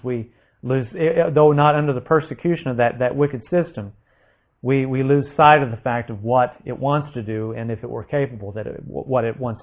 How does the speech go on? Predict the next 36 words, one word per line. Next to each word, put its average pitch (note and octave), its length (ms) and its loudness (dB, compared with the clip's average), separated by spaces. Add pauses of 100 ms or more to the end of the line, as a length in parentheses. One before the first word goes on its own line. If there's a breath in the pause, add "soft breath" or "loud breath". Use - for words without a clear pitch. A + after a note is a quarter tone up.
did, A#2 300 -4 (280 soft breath)
uh, A#2+ 100 -12
do A2+ 200 -6
on G#2+ 140 -6
this G#2 160 -12
earth. A#2+ 300 -6 (760)
And G#2+ 140 -10
we A2+ 80 -6
know A#2 160 -4
that A2 80 -8
it A2 60 -12
will A2 120 -8
pay B2 240 -4
dearly A#2 420 -4
for A#2 220 -4
it. G#2 80 -10 (1400)
According G#3 440 10
to G#3+ 60 6
the E3+ 120 6
visions F3+ 400 6
of D3 80 4
Ezekiel, C#3+ 680 4 (600)
regarding F3+ 500 10
the E3 140 2
future F#3+ 280 2
temple F3+ 400 2
in C3 100 -2
Jerusalem, D3 540 2
we C3 140 -2
also G#3+ 380 8
know F3 260 6
that D3+ 160 -2
there D#3 160 6
will D#3+ 380 6
be D#3+ 220 2
a C#3+ 200 2